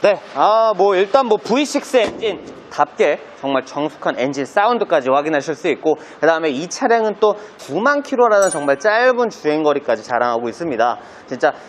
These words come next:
연식 키로수 대비해서도 전체적으로 정말 깔끔한 컨디션까지 확인하실 수 있는 차량이었는데요. 이 차량 다시 한번 스펙 설명드리면, 이천십육 년 삼월에 등록한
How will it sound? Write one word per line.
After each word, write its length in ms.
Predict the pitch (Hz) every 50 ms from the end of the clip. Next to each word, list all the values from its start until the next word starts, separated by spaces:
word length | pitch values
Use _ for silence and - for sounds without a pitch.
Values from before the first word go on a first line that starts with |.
| - -
연식 380 | 113 127 151 185 202 185 220 -
키로수 360 | - - 233 233 226 - 220
대비해서도 680 | - 151 135 131 143 165 180 196 202 208 202 165 170 175
전체적으로 680 | 170 - 135 131 139 - - 220 185 190 175 165 160
정말 280 | 139 - 127 120 123 120
깔끔한 520 | - - 135 160 196 - - 220 202 180
컨디션까지 600 | - - 190 190 185 170 185 170 - 147 135 120
확인하실 520 | 120 123 160 160 170 175 165 151 - - 139
수 140 | - - 131
있는 180 | 117 117 117
차량이었는데요. 720 | 117 - 170 170 170 170 151 131 117 113 113 127 147 180 165 - - - - -
이 40 | 160
차량 220 | 180 - 285 269
다시 340 | 226 - - 180 214 220 302
한번 240 | 320 311 302 311 294
스펙 220 | 226 - - 294
설명드리면, 840 | - - 269 262 269 277 269 185 165 147 156 208 226 180 107 92 123
이천십육 640 | 160 - - 269 254 247 - - 302 294 208 156 165
년 240 | 208 240 233 180 - - -
삼월에 380 | - - - 269 294 311 302 302
등록한 420 | 226 214 190 151 - - 156 -